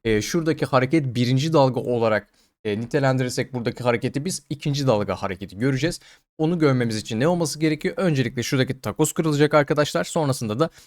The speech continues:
altmış buçuk yani yeni bir dibe gidecek dominans endeksi. Dominans endeksinin yeni bir dibe gitmesi bir sonraki agresif düşüş hareketi anlamına gelecek. Bu da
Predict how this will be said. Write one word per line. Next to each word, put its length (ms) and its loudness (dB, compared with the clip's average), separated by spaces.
altmış 340 0
buçuk 280 -4
yani 360 4
yeni 200 2
bir 200 -2
dibe 200 4
gidecek 420 -2
dominans 440 2
endeksi. 400 0
Dominans 400 4
endeksinin 420 2
yeni 260 4
bir 160 0
dibe 200 2
gitmesi 480 -4
bir 160 2
sonraki 400 -2
agresif 440 0
düşüş 280 -6
hareketi 320 0
anlamına 340 -2
gelecek. 440 -4
Bu 100 -4
da 200 4